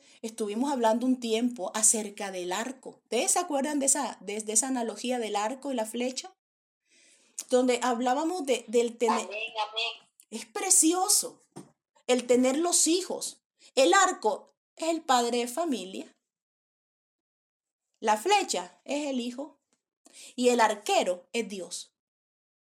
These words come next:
Speaker 1: Cuando tú le das tu vientre a Dios, cuando tú le das tu útero a Dios, Él comienza, y tú comienzas a adorar a Dios con tu útero, dando tus hijos. Él los pone sobre ti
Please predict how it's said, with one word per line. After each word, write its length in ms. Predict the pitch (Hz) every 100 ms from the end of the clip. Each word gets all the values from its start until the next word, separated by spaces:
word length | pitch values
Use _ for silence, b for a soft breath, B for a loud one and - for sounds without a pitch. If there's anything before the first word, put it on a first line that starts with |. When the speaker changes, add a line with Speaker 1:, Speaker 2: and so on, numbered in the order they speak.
| _ b b b b
Speaker 1:
Cuando 360 | - 277 247 247
tú 140 | 381
le 120 | 415
das 240 | 381 370 -
tu 140 | 349
vientre 580 | 262 262 262 240 196 175
a 100 | 185
Dios, 500 | 202 214 185 - -
cuando 300 | - 208 190
tú 120 | 190 269
le 140 | 311
das 280 | 294 269 -
tu 120 | 240
útero 420 | 254 262 214 190
a 80 | 180
Dios, 300 | 226 202 -
Él 160 | 202 214
comienza, 420 | 233 233 233 226
y 80 | 240
tú 280 | 233 226 226
comienzas 420 | - 226 233 233
a 60 | 233
adorar 260 | 196 208 220
a 60 |
Dios 180 | 214 214
con 240 | 226 214
tu 80 | 214
útero, 380 | 214 220 185 175
dando 280 | 190 220 208
tus 220 | 196 -
hijos. 420 | 220 - - - _ _ _ _ _ _ _ B B
Él 140 | 262 269
los 120 | 269
pone 500 | 269 247 240 240 285
sobre 440 | - 254 233 220
ti 340 | 220 196 240